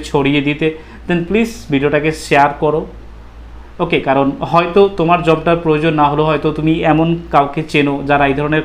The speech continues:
কাজ করে, তাদের জবটা প্রয়োজন, then তুমি তাদেরকে share করো। So আজকে এই পর্যন্তই। যারা যারা কাজ করতে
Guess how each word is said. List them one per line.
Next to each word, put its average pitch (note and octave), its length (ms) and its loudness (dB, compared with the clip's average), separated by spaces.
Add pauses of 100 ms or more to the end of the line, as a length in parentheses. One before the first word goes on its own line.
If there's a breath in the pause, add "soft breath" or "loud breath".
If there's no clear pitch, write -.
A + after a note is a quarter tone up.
কাজ C3+ 120 0 (160)
করে, D3 160 2 (400 loud breath)
তাদের C#3+ 300 2
জবটা C#3 260 0 (100)
প্রয়োজন, D3 320 2
then G#3 200 2
তুমি F3+ 200 2
তাদেরকে C#3+ 300 0 (220)
share C3 200 2 (100)
করো। C#3 140 -8 (560 loud breath)
So F#3 80 4 (160)
আজকে D3+ 240 0 (240)
এই D#3 60 4 (100)
পর্যন্তই। F#3 540 2 (920 soft breath)
যারা D3 200 4
যারা E3 220 4
কাজ D3 140 2 (240)
করতে D#3+ 240 0